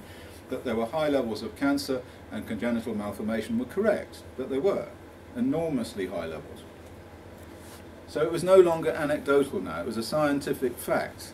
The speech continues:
if you like, in the literature, and had to be considered. And in fact, we went to the, the,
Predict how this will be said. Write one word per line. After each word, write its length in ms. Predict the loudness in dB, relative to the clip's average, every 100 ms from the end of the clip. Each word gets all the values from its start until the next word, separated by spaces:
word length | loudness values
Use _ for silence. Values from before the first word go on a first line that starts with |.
| -12
if 140 | -6
you 80 | -2
like, 240 | -2 -2 -6 -16 -18 -10 0
in 160 | 4 4
the 80 |
literature, 480 | 2 0 -2 -8 -10 -12 -16 -14 -10
and 140 | -2
had 180 | -2 -2
to 80 | -4
be 120 | -2
considered. 460 | -2 0 0 -2 -10 -16 -18 -18 -10
And 120 | -2 -2
in 80 |
fact, 240 | 2 2 2
we 100 | 0
went 220 | 0 0
to 100 | -4
the, 200 | -4 -4 -6 -16 -16 -16 -16 -16 -14 -8
the, 160 | -8